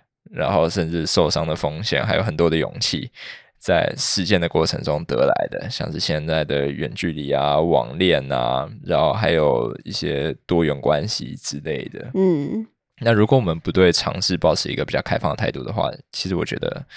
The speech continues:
Speaker 1: 会错过一些很值得发生的事情。
Speaker 2: 对，因为有时候它不是一个不正确的选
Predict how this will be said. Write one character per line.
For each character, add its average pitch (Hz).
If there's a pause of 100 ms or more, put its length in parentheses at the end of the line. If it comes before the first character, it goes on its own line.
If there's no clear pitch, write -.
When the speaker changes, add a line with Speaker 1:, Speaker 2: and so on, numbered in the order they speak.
(380)
Speaker 1:
会 -
错 -
过 78
一 76
些 - (400)
很 -
值 73
得 71
发 80
生 -
的 -
事 -
情。 -
Speaker 2:
对， 202
因 226
为 277
有 170
时 190
候 196
它 208
不 175
是 202
一 160
个 123
不 185
正 185
确 196
的 160
选 -